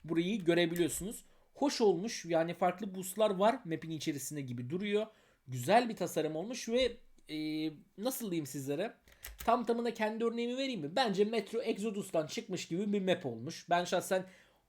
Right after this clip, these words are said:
oynarken böyle bir beş on dakika bakma fırsatım oldu bu videoyu çünkü ikinci <laughs> kez çekiyorum düşününce. Ve sanki Metro Exodus oynuyormuş gibi hissettim. C S'den birazcık daha uzaklaştığını düşünüyorum map tasarımı açısından.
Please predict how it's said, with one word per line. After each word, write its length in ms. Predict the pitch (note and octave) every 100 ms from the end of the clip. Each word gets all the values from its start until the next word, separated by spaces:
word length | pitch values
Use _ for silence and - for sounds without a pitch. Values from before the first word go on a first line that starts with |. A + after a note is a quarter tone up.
| -
oynarken 840 | F3 F#3 G3+ F#3 F#3 F#3 F#3 E3
böyle 220 | D#3 E3
bir 100 | E3+
beş 200 | F3+ F3
on 140 | F3+
dakika 220 | F3 E3+ E3
bakma 240 | E3 -
fırsatım 420 | F#3+ F#3+ F3 E3+
oldu 320 | E3 F3+ G3 D3
bu 200 | D#3+ E3
videoyu 220 | D3+ D#3+
çünkü 240 | F3 -
ikinci 320 | E3+ F3 E3+
<laughs> 100 | E3
kez 160 | C3+ D#3+
çekiyorum 420 | C#3 B2 C3+ C3
düşününce. 580 | C3+ B2+ C#3+ D3 E3 B3+ - - -
Ve 320 | D#3+ G3 E3+ - _ _ _ _ _ _ _ -
sanki 380 | - F#3+ G3+ F3+
Metro 260 | G#3+ G#3 A3
Exodus 500 | G#3 F#3+ G3 F#3+ F#3
oynuyormuş 380 | D#3+ D#3 D#3+ -
gibi 160 | E3+
hissettim. 440 | F3 - D#3 C#3 C3
C 200 | D3+ F3
S'den 300 | F#3 F#3+ F#3+
birazcık 420 | G3+ D#3+ C3+ -
daha 240 | F#3 G3+
uzaklaştığını 1000 | G3+ D#3+ F3 E3+ F3 E3 - D#3+ D#3 F#3+
düşünüyorum 520 | F#3 - D#3+ D#3 F#3+
map 200 | F3 F3+
tasarımı 380 | E3 C3 C#3+ G3
açısından. 560 | G3+ - - C#3+ C3